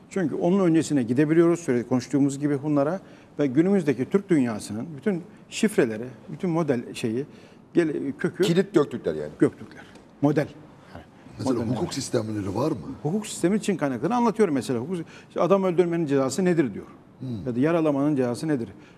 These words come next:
Speaker 1: Kız kaçırmanın cezası nedir? Zina yapmanın cezası nedir? Mesela adamın çadırın bağlı, sahipli bir at çaldığın zaman onun cezası ölüm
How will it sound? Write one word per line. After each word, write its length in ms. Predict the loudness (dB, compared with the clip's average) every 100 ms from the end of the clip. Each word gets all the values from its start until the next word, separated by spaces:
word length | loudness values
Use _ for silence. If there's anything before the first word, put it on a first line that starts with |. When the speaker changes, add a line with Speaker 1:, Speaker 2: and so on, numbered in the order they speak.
| -8
Speaker 1:
Kız 160 | -6 -2
kaçırmanın 420 | -4 -2 0 2
cezası 400 | 0 0 -2 0
nedir? 340 | 0 0 -4 -20 -20 -20 -20 -4
Zina 320 | 2 4 4
yapmanın 400 | 0 -2 0 0
cezası 360 | 2 0 -2 0
nedir? 320 | 0 -2 -8 -20 -20 -20 -20 -20 -20 -20 _ -14
Mesela 320 | -2 0 0 -4 -14 -4
adamın 260 | 0 0 0
çadırın 420 | 2 2 4 6
bağlı, 380 | 6 6 4 2
sahipli 420 | 2 2 2 0
bir 60 |
at 220 | 0 -2 0
çaldığın 320 | 2 2 2
zaman 400 | 2 2 2 -2 -4
onun 220 | -2 0
cezası 320 | 2 2 2 4
ölüm 260 | 4 4